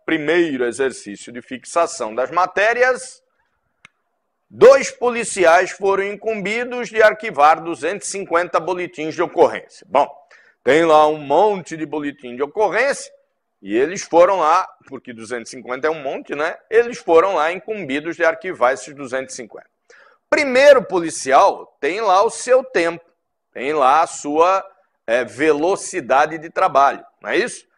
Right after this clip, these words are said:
E o segundo policial também tem uma, a sua velocidade de trabalho,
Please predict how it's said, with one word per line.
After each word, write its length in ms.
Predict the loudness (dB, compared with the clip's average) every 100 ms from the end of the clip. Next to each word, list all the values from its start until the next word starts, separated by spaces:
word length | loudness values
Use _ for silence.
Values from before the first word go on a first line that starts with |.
| _ -10
E 60 | -6
o 80 | -4
segundo 560 | -4 -4 -4 -4 -6
policial 800 | -6 -6 -4 2 4 4 0 -2
também 560 | 2 2 2 -4 -4 -12 _ _ _ _ _
tem 140 | -16 -10
uma, 440 | 0 4 4 0 -12 _
a 180 | 0 0
sua 480 | 0 -10 -6 0 0
velocidade 720 | 0 -4 -4 -6 -4 -4 -4
de 60 | -2
trabalho, 480 | -2 2 0 0